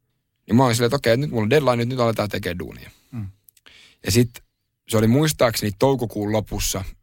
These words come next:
Speaker 1: kun mä sain tietää, mut laitettiin magneettiröntgen koneeseen. Ja silloin se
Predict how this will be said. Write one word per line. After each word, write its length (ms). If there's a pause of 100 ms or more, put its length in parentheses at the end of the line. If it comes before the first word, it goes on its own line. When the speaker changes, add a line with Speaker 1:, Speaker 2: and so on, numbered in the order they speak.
Speaker 1:
kun 120
mä 80
sain 240
tietää, 540 (340)
mut 180
laitettiin 320
magneettiröntgen 800
koneeseen. 480 (760)
Ja 60
silloin 340 (560)
se 240